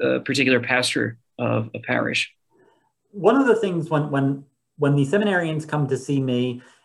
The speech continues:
Speaker 2: and begin to learn about maybe that administrative side of the house, and again, in some side, sometimes for the first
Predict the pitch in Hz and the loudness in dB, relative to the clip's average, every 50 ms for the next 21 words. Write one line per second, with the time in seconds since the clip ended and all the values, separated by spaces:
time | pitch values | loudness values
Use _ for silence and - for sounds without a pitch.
0 | _ - 120 113 113 113 113 110 107 101 - - _ _ _ _ _ _ _ _ | _ -8 -4 -4 -2 -2 -2 -4 -6 -8 -12 -18 _ _ _ _ _ _ _ _
1 | _ _ _ _ _ - 127 120 131 131 131 127 120 117 123 120 123 123 123 117 | _ _ _ _ _ -6 -2 0 2 2 2 2 4 4 4 4 4 4 2 2
2 | 120 117 120 - 131 120 113 120 113 113 120 117 120 117 117 117 - 135 120 120 | 2 2 2 2 0 -2 -2 0 2 2 2 2 2 0 -2 0 0 0 2 2
3 | 120 120 - 117 117 110 113 110 120 117 117 120 120 - 123 110 110 - - - | 0 0 0 0 0 0 0 0 2 4 4 4 2 0 -4 -4 -6 -8 -10 -14
4 | 117 117 117 117 117 117 117 113 110 - 127 123 120 - 131 123 120 120 123 123 | -6 -2 -2 0 0 0 -2 -4 -2 0 0 0 0 2 2 2 2 2 2 0
5 | - - - - 127 120 117 117 113 117 123 123 - - 113 107 - - 120 120 | -4 -8 -8 -4 -2 -2 0 0 0 0 0 -2 -2 -2 -4 -4 -2 2 2 2
6 | 113 117 - - | 2 0 -4 -12